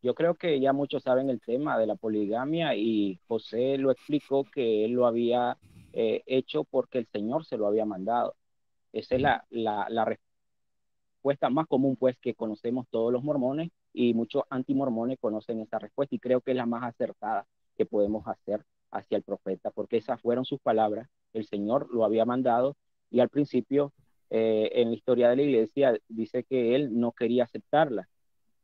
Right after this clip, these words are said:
Speaker 1: Luego
Speaker 2: Ujú.
Speaker 1: la tuvo que aceptar y esa
Speaker 2: Claro.
Speaker 1: es la respuesta.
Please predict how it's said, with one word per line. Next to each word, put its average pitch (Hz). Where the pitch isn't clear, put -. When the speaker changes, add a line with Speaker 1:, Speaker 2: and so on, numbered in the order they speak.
Speaker 1:
Luego 117
Speaker 2:
Ujú. -
Speaker 1:
la 120
tuvo 104
que -
aceptar 127
y 113
esa 101
Speaker 2:
Claro. 92
Speaker 1:
es 78
la 104
respuesta. 98